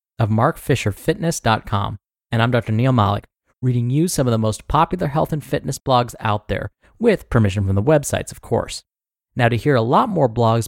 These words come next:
being narrated to you for free, check out all of our shows. Just search for Optimal Living Daily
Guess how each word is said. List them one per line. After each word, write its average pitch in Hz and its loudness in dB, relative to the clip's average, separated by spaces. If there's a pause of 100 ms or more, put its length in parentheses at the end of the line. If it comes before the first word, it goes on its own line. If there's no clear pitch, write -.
being 101 -2
narrated 165 2
to - -8
you 170 0
for - -4
free, 175 0 (340)
check - -6
out 180 2
all 143 6
of 127 2
our 107 2
shows. 95 -6 (220)
Just - -4
search 170 -2
for - -8
Optimal 120 0
Living 180 0
Daily 190 0